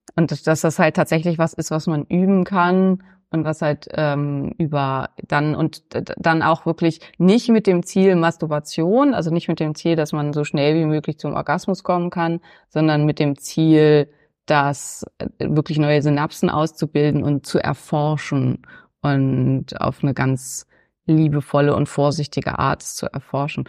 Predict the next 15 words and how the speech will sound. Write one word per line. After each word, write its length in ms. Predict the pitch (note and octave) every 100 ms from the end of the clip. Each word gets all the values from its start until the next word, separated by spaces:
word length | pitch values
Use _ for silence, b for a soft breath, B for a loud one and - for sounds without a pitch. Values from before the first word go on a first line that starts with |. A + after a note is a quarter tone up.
| B -
Und 160 | D#3
viele 260 | - G3 -
erwachsene 480 | - D3+ - - D4+
Frauen 360 | - F3+ F3 F3
haben 140 | E3
halt 200 | E3 D3+
auch 160 | C#3+ D#3
Hemmungen, 500 | E3 F#3+ G3 D#3+ -
sich 300 | D3+ D3+ -
anzufassen. 800 | D3+ G#3 E4 - B2+ - E3+ D#3+ _
Also 260 | - C#3 C3+
und, 240 | B2 D3 - _
äh, 280 | - - C#3+
haben 260 | C#3+ C#3+
da, 720 | C#3 C#3 C3+ - - - -